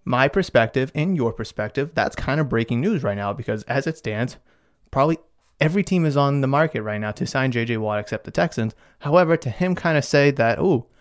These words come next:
Super Bowl fifty-six, Green Bay, Cleveland, Buffalo,"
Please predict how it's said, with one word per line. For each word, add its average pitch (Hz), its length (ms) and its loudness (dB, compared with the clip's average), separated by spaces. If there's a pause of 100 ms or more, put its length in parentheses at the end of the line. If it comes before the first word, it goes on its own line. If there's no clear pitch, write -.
(180)
Super 170 280 -2
Bowl 156 180 2
fifty-six, 151 640 -2 (120)
Green 147 220 2
Bay, 123 220 2
Cleveland, 110 400 -2
Buffalo," 123 480 0